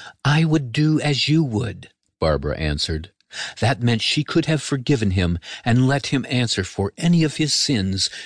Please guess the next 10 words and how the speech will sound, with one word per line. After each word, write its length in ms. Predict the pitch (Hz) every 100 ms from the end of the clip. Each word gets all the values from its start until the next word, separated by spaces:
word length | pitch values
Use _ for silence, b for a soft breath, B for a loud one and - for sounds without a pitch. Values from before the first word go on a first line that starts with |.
| -
to 280 | - 135 120
the 140 | 104
Lord." 520 | 95 95 85 67 - - - _ _ _ _ _ _ _ _ _ _ _
"The 80 | 80
Lord 240 | 90 104
helps 280 | 107 113 -
those 340 | 101 117 101
who 200 | - 95
help 240 | 82 92 -
themselves," 720 | 113 - 123 127 85 -